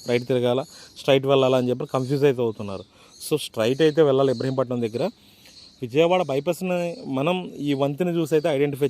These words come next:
చేయొచ్చు. మనకి హైదరాబాద్ వైపు నుంచి ఇదిగో ఇలాగ వెహికల్ వచ్చినప్పుడు మనకి ఎదురుగుండా అయితే విజయవాడ బైపాస్ రోడ్డు వంతెన అయితే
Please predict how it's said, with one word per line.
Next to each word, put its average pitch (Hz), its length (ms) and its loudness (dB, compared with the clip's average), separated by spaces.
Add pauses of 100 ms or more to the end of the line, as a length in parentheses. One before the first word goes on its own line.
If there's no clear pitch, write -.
చేయొచ్చు. 123 380 -2
మనకి 143 420 -4 (360)
హైదరాబాద్ 147 360 4
వైపు 160 240 4
నుంచి 160 340 -4
ఇదిగో 139 240 0
ఇలాగ 131 280 0
వెహికల్ 135 300 -2
వచ్చినప్పుడు 143 360 -4
మనకి 143 220 -4
ఎదురుగుండా 170 520 -2
అయితే 160 280 -2
విజయవాడ 165 480 -4
బైపాస్ 147 360 -4
రోడ్డు 160 180 0
వంతెన 139 320 -4
అయితే 165 340 -2